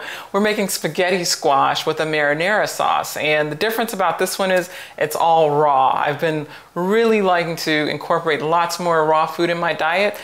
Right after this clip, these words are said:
So you'll see a lot of raw recipes. This is the spaghetti squash. You could also use this recipe, um, very much the same as you would cooked.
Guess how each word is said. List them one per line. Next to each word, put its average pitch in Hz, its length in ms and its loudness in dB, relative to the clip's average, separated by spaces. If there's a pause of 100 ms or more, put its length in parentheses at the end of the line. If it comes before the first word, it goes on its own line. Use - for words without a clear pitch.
(100)
So - 140 -2
you'll 202 100 2
see 208 160 0
a 202 60 4
lot 175 240 2
of 160 100 2
raw 156 220 4
recipes. 147 720 -2 (280)
This 233 220 0
is 294 120 -6
the - 120 0
spaghetti 165 480 0
squash. 131 540 -2
You 202 80 -2
could - 180 -4
also 226 340 2
use 190 260 -2
this 175 200 -4
recipe, 175 680 -4 (340)
um, 151 600 0
very 190 320 0
much 202 260 -2
the 175 100 0
same 170 300 0
as 156 140 -2
you 160 120 -2
would 151 220 0
cooked. - 460 -4